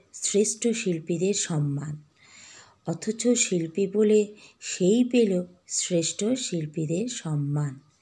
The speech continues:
কেমন করে, সেই প্রশ্ন আমাকে করো না। বলছে তিনি কবি, ঠিক কথাই, কিন্তু তার ছবি আঁকার অভ্যাস ছিল না ছোট বয়সে, অথচ তিনি শিল্পী বলে শ্রেষ্ঠ শিল্পীদের সম্মান পেলেন।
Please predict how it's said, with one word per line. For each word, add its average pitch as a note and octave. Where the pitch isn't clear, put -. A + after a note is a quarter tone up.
কেমন A3+
করে, D3
সেই E3+
প্রশ্ন E3
আমাকে D3+
করো C#3+
না। C3+
বলছে A3+
তিনি A#3+
কবি, G3+
ঠিক G#3+
কথাই, E3+
কিন্তু G#3
তার G3
ছবি F3+
আঁকার F#3
অভ্যাস E3
ছিল D3
না C#3
ছোট D3+
বয়সে, C#3+
অথচ A3+
তিনি G3+
শিল্পী F#3
বলে F3+
শ্রেষ্ঠ E3+
শিল্পীদের D#3+
সম্মান C#3
পেলেন। C#3